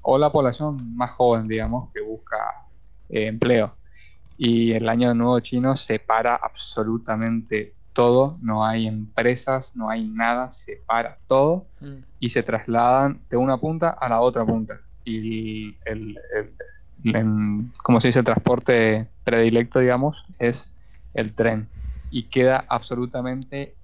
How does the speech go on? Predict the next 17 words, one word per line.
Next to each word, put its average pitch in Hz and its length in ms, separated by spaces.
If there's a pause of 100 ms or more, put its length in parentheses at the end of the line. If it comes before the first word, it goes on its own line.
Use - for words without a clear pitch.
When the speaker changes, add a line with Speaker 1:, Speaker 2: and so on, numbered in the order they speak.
Speaker 1:
saturado. 120 1500 (360)
O 113 80
sea, 117 120
Speaker 2:
<laughs> - 20
Speaker 1:
imagínate 117 520
Speaker 2:
Imagínate. 127 40
Speaker 1:
saturar, 120 720 (520)
son 143 300
Speaker 2:
<laughs> - 20
Speaker 1:
como 123 340
ciento 135 720
treinta 120 440
mil 127 240 (100)
kilómetros 123 640
de 113 120
vía 120 320 (240)
férrea, 131 520